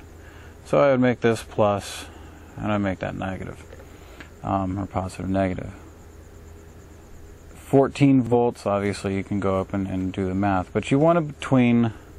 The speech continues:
two point two and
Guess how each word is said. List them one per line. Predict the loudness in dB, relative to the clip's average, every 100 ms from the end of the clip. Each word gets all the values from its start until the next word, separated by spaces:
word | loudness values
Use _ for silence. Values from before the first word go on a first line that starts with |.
| -20 -20 -20 -20 -20 -20 -18 -18 -18 -20 -18 -20 -18 -18 -18 -20 -20 -20 -20 -20 -18 -18 -8
two | 0 2 2
point | 2 2 2 0
two | 0 2 2 0 -4 -14 -20 -20 -20 -20 -20 -20 -20 -20 -20 -20 -20 -20 -20 -20 -20 -20 -20 -20 -12 -4
and | 0 0 0